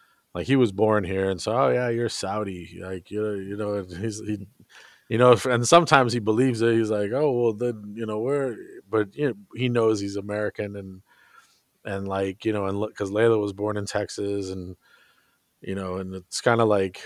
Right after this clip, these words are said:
"Oh, well, you know, Layla's more like her mom 'cause they were both born in Texas. Jacob's more like me 'cause," I mean, I don't know. He, I wasn't born, I was born in Minneapolis, so I don't <laughs> But I think, you know, that's something definitely as they get older,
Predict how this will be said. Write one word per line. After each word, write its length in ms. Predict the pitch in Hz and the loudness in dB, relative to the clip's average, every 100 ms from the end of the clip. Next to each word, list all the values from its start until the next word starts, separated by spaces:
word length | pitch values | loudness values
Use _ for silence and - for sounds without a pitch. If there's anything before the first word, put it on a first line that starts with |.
| 95 95 | -14 -6
"Oh, 220 | 120 113 | -2 2
well, 300 | 113 101 80 - - - - 95 | 2 0 -6 -16 -20 -20 -20 -12
you 80 | 92 | -8
know, 120 | 92 | 0
Layla's 340 | 120 135 123 | 2 4 2
more 160 | 107 117 | 0 0
like 200 | 113 107 | 0 -2
her 80 | 110 | -4
mom 340 | 107 117 110 | -2 -2 -2
'cause 180 | 98 104 | -4 -4
they 100 | 104 | -2
were 80 | 104 | -4
both 260 | 101 104 101 | -4 -6 -6
born 240 | 104 101 | -8 -8
in 100 | 98 | -10
Texas. 600 | - 107 - 101 98 92 | -6 -6 -6 -10 -10 -8
Jacob's 480 | - 113 107 98 92 | -2 0 0 -6 -6
more 180 | 107 107 | -6 -4
like 300 | 101 95 - | -4 -4 -6
me 240 | 110 104 | -6 -6
'cause," 420 | - 101 95 92 - _ - _ _ _ _ _ _ _ _ _ - | -6 -8 -8 -12 -20 _ -20 _ _ _ _ _ _ _ _ _ -14
I 100 | 87 | -12
mean, 160 | 87 | -10
I 100 | 95 | -10
don't 100 | 92 | -8
know. 160 | 95 92 | -10 -10
He, 240 | 98 92 82 _ - | -10 -10 -14 _ 2
I 80 | 120 | 6
wasn't 300 | 120 101 101 | 8 6 0
born, 220 | 104 101 | 0 4
I 120 | 120 | 6
was 120 | 120 | 6
born 180 | 104 107 | 6 0
in 60 | 101 | 0
Minneapolis, 500 | 98 98 98 82 82 | -2 -4 -6 -8 -12
so 120 | 95 | -10
I 80 | 92 | -8
don't 200 | 98 98 - - - - 285 330 156 180 - - - - - - - - 135 | -8 -8 -12 -18 -18 -6 0 0 2 0 0 -6 -6 -8 -8 -8 -8 -8 -8
<laughs> 120 | 120 | 2
But 360 | 120 120 104 - - - - - | 6 6 6 -2 -18 -20 -20 -2
I 100 | 120 | 2
think, 220 | 131 175 139 | 6 6 8
you 80 | |
know, 120 | 135 127 | 6 8
that's 220 | 139 127 | 6 6
something 360 | 156 135 120 | 2 4 2
definitely 380 | 104 120 - 117 | 2 2 2 2
as 140 | 107 104 | 2 2
they 140 | 107 | 2
get 140 | 101 | 2
older, 640 | 104 127 120 107 101 95 | 4 4 4 2 0 -4